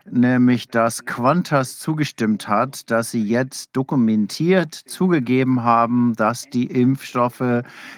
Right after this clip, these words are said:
keine Schutz vor Übertragung bieten und dass die Übertragung zwischen Geimpften und Ungeimpften gleich ist oder vergleichbar ist. Der Grund ist, äh, uns, äh,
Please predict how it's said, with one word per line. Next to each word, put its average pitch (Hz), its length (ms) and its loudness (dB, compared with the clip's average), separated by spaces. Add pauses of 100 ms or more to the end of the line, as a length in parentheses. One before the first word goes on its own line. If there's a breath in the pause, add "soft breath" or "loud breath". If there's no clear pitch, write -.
(120 loud breath)
keine 135 580 2 (300)
Schutz - 480 -4
vor 123 240 -2
Übertragung 110 880 0
bieten 180 580 2 (380 loud breath)
und 117 340 2
dass 113 200 0
die - 120 -4
Übertragung 123 800 0
zwischen 113 400 -2
Geimpften 143 480 0
und 117 160 -2
Ungeimpften 127 920 2 (440 loud breath)
gleich 117 540 2
ist 80 280 -10
oder 85 200 -4
vergleichbar 104 840 -2
ist. 151 360 -2 (240 loud breath)
Der 127 120 0
Grund 123 760 2 (280 soft breath)
ist, 113 720 -2
äh, 110 300 0
uns, 131 400 0
äh, 113 340 0